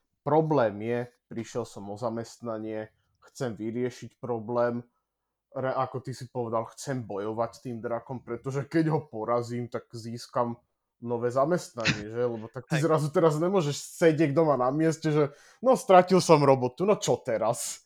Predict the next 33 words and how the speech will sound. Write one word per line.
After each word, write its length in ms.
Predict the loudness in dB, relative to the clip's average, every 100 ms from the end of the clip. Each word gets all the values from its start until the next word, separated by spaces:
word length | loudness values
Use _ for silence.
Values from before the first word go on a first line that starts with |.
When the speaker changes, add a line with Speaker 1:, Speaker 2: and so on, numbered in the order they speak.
| _ _ 6
Speaker 1:
Že 140 | 8
a 80 | 10
Speaker 2:
Ale 60 | 8
Speaker 1:
budeš 320 | 2 0 0
si 40 | 4
doma 320 | 6 8 6
akože 240 | 4 -4
prekrúcať 560 | -2 -2 -2 -4 -2 -4 0
palce, 340 | 2 2 2
lebo 220 | -4 -4
to 80 | -10
tiež 300 | -4 0 0
akože 260 | -2 -8 -12
nikam 380 | -10 -10 -10 -10
nevedie, 240 | -8 -8
Speaker 2:
No 140 | -4 -2
hej, 180 | -2
Speaker 1:
podľa 140 | -2 -4
Speaker 2:
ale 80 | -4
ako 80 | -4
Speaker 1:
mňa. 120 | -4
Speaker 2:
Marek 160 | -4 -6
to, 100 | -10
Marek 280 | -8 -8 -8
to 80 | -10
hovorí 160 | -14 -12
vždy, 200 | -12 -8
ale 160 | -6 -6
podľa 180 | -8 -10
mňa 60 | -10
strašne 300 | -12 -14 -12
veľa 180 | -10 -10 -10
ľudí 360 | -14 -18 -18